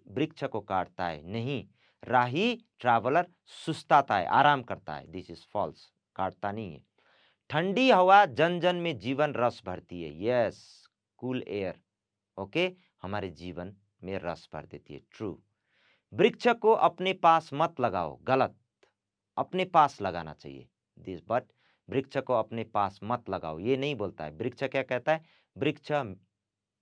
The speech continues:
अपने पास लगाओ बोलता है, पर ये गलत है, वृक्ष को अपने पास मत लगाओ, ये क्रॉस कर दीजिए। "दवा खाकर सब सुख पाते हैं।"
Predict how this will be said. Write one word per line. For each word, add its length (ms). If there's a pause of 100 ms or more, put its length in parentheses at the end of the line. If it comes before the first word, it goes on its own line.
(160)
अपने 280
पास 340
लगाओ 360
बोलता 260
है, 60
पर 180
ये 260
गलत 400
है, 80
वृक्ष 340
को 180
अपने 280
पास 420 (300)
मत 200
लगाओ, 240
ये 140
क्रॉस 360
कर 140
दीजिए। 320 (520)
"दवा 280
खाकर 380
सब 240
सुख 280
पाते 380
हैं।" 260